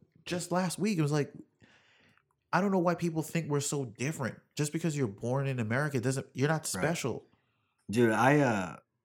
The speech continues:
Speaker 2: I always remember this. I went to Italy, um, after I graduated high school. My, my mom and grandma, we did, like, a bus tour all
Speaker 1: Yeah.
Speaker 2: through Italy. And I remember just, I was so excited 'cause I wanted to see, I really wanted to see the difference of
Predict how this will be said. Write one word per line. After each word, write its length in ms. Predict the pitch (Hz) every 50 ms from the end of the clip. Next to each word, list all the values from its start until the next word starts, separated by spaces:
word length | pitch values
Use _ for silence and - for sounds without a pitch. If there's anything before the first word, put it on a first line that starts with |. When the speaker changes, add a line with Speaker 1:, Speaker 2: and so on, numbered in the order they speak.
| _ -
Speaker 2:
I 40 | 117
always 240 | 160 - 151 147 123
remember 260 | 131 123 120 110 98
this. 240 | 92 82 - - - -
I 40 |
went 140 | 123 131 107
to 100 | 110 -
Italy, 440 | 107 113 120 120 120 123 123 123 120 - _ -
um, 420 | 104 104 101 98 95 92 90 85 -
after 160 | 101 - 113
I 40 | 98
graduated 360 | 87 104 104 95 104 98 90
high 80 | 95 98
school. 300 | - - 127 127 131 127 120
My, 240 | 110 110 104 92 - - 71 - _ _
my 120 | 104 101
mom 200 | 101 101 101 98
and 80 | 98 95
grandma, 260 | 98 98 101 110 113 113 - _ _ _ _ _ - -
we 60 | - 101
did, 120 | 117 107
like, 120 | 104 90
a 40 | 92
bus 260 | 82 80 101 101 -
tour 340 | - - 95 95 92 90 92 170
all 40 | 110 104
Speaker 1:
Yeah. 40 | 95
Speaker 2:
through 220 | - - 95 82 82
Italy. 340 | 92 95 92 90 90 - - _ _ _ _ _ _ - - - _
And 500 | - 98 98 95 92 92 90 90 90 - -
I 60 | -
remember 380 | 151 180 196 196 180 151 123 104
just, 360 | 92 104 95 - - - - - _ _ _ _ _ _
I 100 | - 131
was 100 | 156 147
so 160 | - 180 165
excited 640 | 147 - - - 143 139 143 131 117 107 95 87 -
'cause 80 | 131 135
I 60 | 143
wanted 240 | 143 151 165 160 147
to 40 | 123
see, 440 | - - 147 135 127 123 113 107 -
I 60 | 120
really 200 | 135 151 151 147
wanted 140 | 143 139 113
to 40 | -
see 100 | - 143
the 100 | 120 104
difference 640 | 87 82 78 82 - 117 101 95 - - - - -
of 480 | 110 101 98 95 92 87 82 80 -